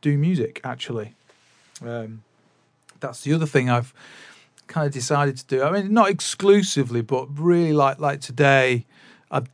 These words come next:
I mean, I've done this today 'cause I was gonna do this on Friday, but just didn't have time. Uh, but actually, I thought, "Nah, I'm just gonna, just gonna do it on Sunday evening." Um, I'm gonna go and have my tea in a minute.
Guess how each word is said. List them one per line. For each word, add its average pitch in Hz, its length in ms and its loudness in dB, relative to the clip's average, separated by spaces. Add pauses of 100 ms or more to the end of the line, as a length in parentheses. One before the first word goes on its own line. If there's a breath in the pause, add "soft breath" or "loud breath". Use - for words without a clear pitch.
(160)
I 127 60 -8
mean, 127 100 -6
I've 113 140 -6
done 131 180 0
this 135 220 0
today 120 400 -8
'cause 123 180 -14
I 123 80 -8
was 117 100 -10
gonna 120 200 -6
do 120 100 -4
this 110 140 -6
on 117 100 -12
Friday, 123 380 -8
but 117 120 -12
just - 140 -16
didn't 120 160 -10
have 117 160 -14
time. 117 520 -6 (140)
Uh, 120 200 -10
but 147 100 -14
actually, 127 300 -8
I 117 60 -12 (100)
thought, 127 320 -10
"Nah, 113 180 -10
I'm 107 80 -14
just 139 180 -12
gonna, 110 220 -10 (300)
just - 160 -20
gonna 113 100 -12
do 110 120 -14
it - 40 -18
on 120 100 -20
Sunday 104 360 -14
evening." 104 400 -14 (640 loud breath)
Um, 101 500 -12 (240)
I'm 120 60 -20
gonna 117 160 -8
go 117 80 -6
and 110 100 -10
have 110 100 -14
my 123 120 -14
tea 131 320 -6
in 123 80 -6
a 120 40 -6
minute. 139 260 -6